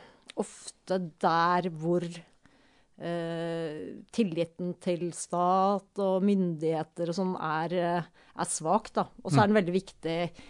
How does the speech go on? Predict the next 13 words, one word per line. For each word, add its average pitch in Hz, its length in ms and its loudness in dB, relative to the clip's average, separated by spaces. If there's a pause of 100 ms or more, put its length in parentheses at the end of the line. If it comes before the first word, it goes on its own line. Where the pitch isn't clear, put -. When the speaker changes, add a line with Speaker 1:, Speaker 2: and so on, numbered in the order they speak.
(360)
Speaker 1:
i 180 580 -4 (220)
små 170 760 0 (640)
samfunn, 180 500 -4
da, 165 100 0 (260)
hvor, 175 220 0 (920)
eh, 247 220 2
folk, 196 580 -2 (460)
eh, 208 520 0
møtes 208 500 4
sånn 202 120 2
ansikt 170 420 -4
til 185 120 0
ansikt. - 760 -6